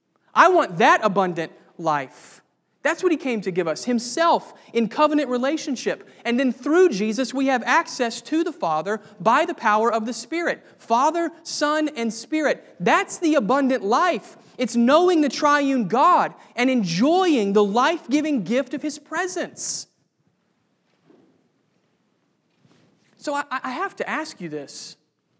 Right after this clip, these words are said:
I have to ask you this question. When you close your eyes and envision what it's like to live a truly blessed life,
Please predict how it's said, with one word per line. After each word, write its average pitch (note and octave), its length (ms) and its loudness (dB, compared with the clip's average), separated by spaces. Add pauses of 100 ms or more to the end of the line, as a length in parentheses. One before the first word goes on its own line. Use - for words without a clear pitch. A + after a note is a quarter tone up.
(880)
I - 60 -10
have D4+ 160 -2
to C#4 60 -8
ask C4+ 240 -6
you A#3+ 80 -2
this G#3+ 140 -4
question. A#3 480 -8 (240)
When A3 160 -2
you C#4+ 100 2
close D4 460 -2
your E4+ 180 -6
eyes D#3 480 -6 (260)
and G#3 160 -2
envision C4 720 -2
what B3 160 -2
it's A#3 220 -10
like F#3 560 -4 (240)
to A#3+ 140 0
live A#3 360 0
a G3+ 140 -4
truly C#4+ 640 -4
blessed A3 720 -6 (220)
life, F3+ 640 -4